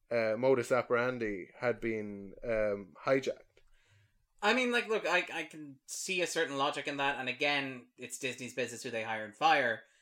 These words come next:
Speaker 2: and you should argue that they could have, should have done the check beforehand. I imagine that they did, and I imagine that at the time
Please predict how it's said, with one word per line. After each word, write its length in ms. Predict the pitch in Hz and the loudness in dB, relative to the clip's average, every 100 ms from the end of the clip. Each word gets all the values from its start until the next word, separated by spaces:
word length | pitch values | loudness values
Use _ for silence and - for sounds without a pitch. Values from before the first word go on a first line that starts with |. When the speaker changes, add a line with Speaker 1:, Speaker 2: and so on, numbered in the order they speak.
| _ _ 151 | _ _ 0
Speaker 2:
and 140 | 156 | 2
you 80 | 147 | 2
should 180 | 190 175 | 4 6
argue 260 | 160 143 | 6 6
that 160 | 135 123 | 2 0
they 260 | 123 120 _ _ - | -4 -6 _ _ -2
could 140 | 139 | 0
have, 140 | 123 | 0
should 80 | 123 | -2
have 80 | 139 | -4
done 120 | 123 | -4
the 60 | 117 | -4
check 240 | - 117 | -4 -4
beforehand. 580 | - - 165 143 123 113 - _ _ _ 131 | -6 -4 0 0 -2 -6 -16 _ _ _ 4
I 120 | 151 | 6
imagine 480 | 147 147 277 285 226 | 8 8 6 4 -2
that 180 | 202 | -2
they 120 | 160 143 | 0 -2
did, 320 | 143 175 208 | -2 -2 0
and 120 | 170 | 0
I 100 | 160 | 0
imagine 420 | 151 156 160 160 | 2 0 -2 -4
that 100 | 143 | -2
at 180 | 139 139 | -2 -4
the 60 | 135 | -8
time 420 | - 151 143 127 | -4 -2 -2 -4